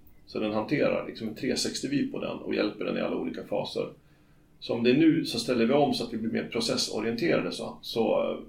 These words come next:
våran personal kommer att jobba i delar av den här processen, från att man skriver in sig som arbetssökande tills att man då är, får arbete eller går till studier eller något sånt där. Så det är en omställning i sig. Så då måste vi liksom definiera den här processen, hur den ska funka,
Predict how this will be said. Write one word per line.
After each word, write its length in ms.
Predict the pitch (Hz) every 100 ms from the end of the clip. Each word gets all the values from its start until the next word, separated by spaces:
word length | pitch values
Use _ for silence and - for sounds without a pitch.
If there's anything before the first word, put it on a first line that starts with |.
| - -
våran 360 | 131 139 - 165
personal 440 | 156 - 104 -
kommer 180 | 104 107
att 60 |
jobba 280 | 107 110 -
i 140 | 110 - - - - - _ - - -
delar 680 | 113 147 123 120 143 - -
av 380 | 113 104 95 110
den 100 | 113
här 80 |
processen, 560 | - 113 151 131 - 101
från 180 | - 104
att 60 |
man 100 | -
skriver 280 | 107 110 110
in 160 | 120 113
sig 100 | 117
som 140 | 101
arbetssökande 640 | 104 107 - 117 113 - - - - - -
tills 220 | 110 113
att 120 | -
man 180 | 101 -
då 300 | 95 - - - - - -
är, 340 | 110 113 107 - -
får 120 | 117
arbete 500 | 107 104 107 104 107
eller 120 | -
går 140 | 104 -
till 100 | -
studier 320 | - 57 57
eller 100 | -
något 100 | -
sånt 160 | - -
där. 200 | - - - _ _ - _
Så 140 | -
det 80 | 117
är 20 |
en 60 | 131
omställning 760 | 117 - 113 113 - 127 113
i 60 | 117
sig. 220 | 117 120
Så 120 | -
då 60 | 123
måste 220 | 131 135
vi 40 | 120
liksom 180 | 120
definiera 480 | 117 123 131 147 156
den 120 | 127
här 80 | 107
processen, 500 | 101 110 165 147 123
hur 60 | 113
den 100 | 107
ska 140 | 110
funka, 560 | - 120 113 - 113